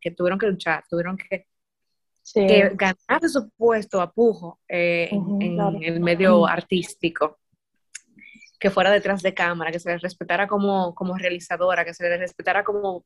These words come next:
Speaker 1: como cámara, como Michelle Lamarche, que ella es una de las que trabaja, de las que trabajó con nosotros. Ella coge su cámara, ella no tiene que ver con nadie, ella misma carga sus cosas, que es una de las cosas que dicen que las mujeres no podemos ser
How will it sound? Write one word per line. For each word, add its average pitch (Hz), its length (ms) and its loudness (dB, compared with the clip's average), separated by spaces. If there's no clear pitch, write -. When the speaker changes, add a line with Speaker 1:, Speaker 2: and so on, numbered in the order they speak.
Speaker 1:
como 170 320 -4
cámara, 170 500 0
como 196 420 2
Michelle 190 360 -2
Lamarche, 180 600 -2
que 165 280 -6
ella 175 200 -2
es 180 60 -4
una 190 100 -4
de 196 60 -2
las 185 80 -6
que 185 80 -6
trabaja, 180 360 -2
de 175 100 -4
las 165 140 -2
que 175 100 -12
trabajó 170 280 -4
con 190 120 -8
nosotros. 165 680 -4
Ella 180 280 0
coge 190 240 2
su 247 120 2
cámara, 277 680 -2
ella 190 220 -2
no 190 60 -6
tiene 196 200 -4
que 190 80 0
ver 190 100 0
con 185 180 -6
nadie, 254 520 -2
ella 190 240 -4
misma 190 280 -6
carga 190 300 -4
sus - 320 -12
cosas, 247 480 2
que - 120 -2
es 180 140 -8
una 202 120 -4
de 202 80 -4
las 196 80 -6
cosas 196 200 -8
que 196 80 -6
dicen 190 240 -8
que - 100 -10
las 165 100 -6
mujeres 165 220 -8
no 190 100 -8
podemos 180 280 -2
ser 170 280 -2